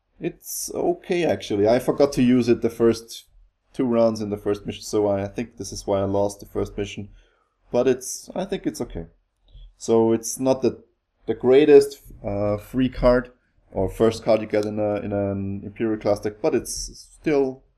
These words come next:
it's okay. So the next card for one X P is Jetpacks. Herwig, do you wanna read it?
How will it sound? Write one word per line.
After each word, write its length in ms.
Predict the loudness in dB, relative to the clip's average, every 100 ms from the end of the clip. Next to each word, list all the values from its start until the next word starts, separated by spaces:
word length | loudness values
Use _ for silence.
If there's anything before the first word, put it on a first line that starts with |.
| _
it's 180 | -14 -10
okay. 220 | -10 -10 -18 _ _ _ _ _ -20 -20 _ _ -16
So 360 | 2 6 6
the 80 | 6
next 360 | 2 0 -2 -2
card 400 | 2 2 2 -4
for 200 | -2 0
one 200 | 2 0
X 140 | -2
P 300 | -10 -10 -6
is 300 | 0 0 0
Jetpacks. 880 | -4 -2 -2 -2 -4 -6 -12 -16 -18 -20 -4
Herwig, 400 | 0 2 0 -2
do 60 |
you 60 | -2
wanna 140 | -2 -2
read 140 | -2
it? 160 | -4